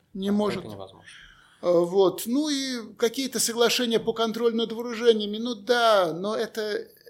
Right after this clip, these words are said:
Speaker 1: это уже не, э, центральный момент, э, российской внешней политики.
Speaker 2: Это не так вдохновляет. Помните, как вдохновлял,
Speaker 1: Эм,
Speaker 2: когда Горбачёв встретился?
Speaker 1: Да, но
Speaker 2: Это
Speaker 1: тогда была другая идея. Тогда была идея, что мы выходим из холодной войны, мы строим новый мир вместе с Америкой.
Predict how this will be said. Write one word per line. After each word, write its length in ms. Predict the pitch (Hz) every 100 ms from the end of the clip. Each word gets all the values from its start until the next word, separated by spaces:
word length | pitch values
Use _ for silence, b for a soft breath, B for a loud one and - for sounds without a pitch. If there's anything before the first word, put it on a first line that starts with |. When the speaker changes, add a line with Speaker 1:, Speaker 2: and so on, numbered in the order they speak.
| -
Speaker 1:
это 240 | 196 214
уже 280 | 196 170 190
не, 440 | 190 202 202 190 B B B _
э, 320 | - 151 156 160
центральный 760 | 190 185 196 185 170 160 160
момент, 640 | 156 160 165 151 147 - -
э, 40 | - 147
российской 460 | 156 156 156 165 139
внешней 360 | 147 135 143
политики. 520 | 139 139 135 - -
Speaker 2:
Это 100 | -
не 100 | 202 214
так 180 | 214
вдохновляет. 640 | 170 170 - 190 180 107 -
Помните, 260 | 196 185
как 140 | - -
вдохновлял, 520 | 170 170 170 165 139
Speaker 1:
Эм, 40 | 98
Speaker 2:
когда 140 | 113
Горбачёв 560 | 107 104 104 120 - -
встретился? 640 | - - - - - -
Speaker 1:
Да, 460 | 214 240 262 165 147
но 100 | 196
Speaker 2:
Это 80 | 202
Speaker 1:
тогда 300 | 208 262 269
была 200 | 254 247
другая 460 | 247 233 247 247
идея. 300 | 247 233 160
Тогда 320 | 147 160 208 214
была 260 | 196 196
идея, 280 | 190 214 240
что 160 | - 185
мы 160 | 170
выходим 460 | 165 170 202 170 151
из 100 | -
холодной 440 | 160 151 135 135
войны, 420 | 135 151 185 247 220
мы 120 | 170
строим 400 | - 170 156 147
новый 300 | 151 135 147
мир 380 | 208 247 214 170
вместе 340 | - - 170
с 100 | -
Америкой. 680 | 165 220 247 208 180 180